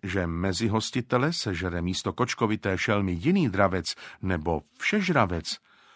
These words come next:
chová se v něm prvok jako v kterémkoliv jiném mezihostiteli.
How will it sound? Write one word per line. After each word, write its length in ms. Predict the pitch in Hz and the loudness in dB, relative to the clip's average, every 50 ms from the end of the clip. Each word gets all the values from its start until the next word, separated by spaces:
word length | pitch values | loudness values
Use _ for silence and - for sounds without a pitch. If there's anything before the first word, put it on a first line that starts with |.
| - _ _ | -20 _ _
chová 560 | - - - - 170 190 180 190 175 165 156 | -16 -12 -2 2 2 4 6 6 4 4 4
se 220 | - - - 143 | 2 0 0 0
v 60 | 131 123 | 2 2
něm 220 | 117 104 95 87 | 2 2 2 2
prvok 360 | - 139 135 127 131 123 - | 0 0 0 0 0 -2 -2
jako 320 | 123 117 - - 117 107 - - - _ _ | -2 -2 0 0 0 0 -2 -4 -18 _ _
v 80 | - - | -20 -18
kterémkoliv 920 | - - - 123 120 147 165 175 180 175 170 - 165 165 160 156 151 117 | -8 -2 2 2 4 4 4 4 2 2 0 0 0 2 2 2 2 2
jiném 400 | 107 113 113 117 117 120 127 123 | 2 2 2 2 2 0 0 0
mezihostiteli. 1000 | 104 95 95 82 85 85 67 76 78 - - - 80 76 - 82 78 76 78 78 | 0 0 0 0 -2 -4 -4 -4 -6 -8 -6 -8 -8 -8 -6 -8 -6 -6 -6 -8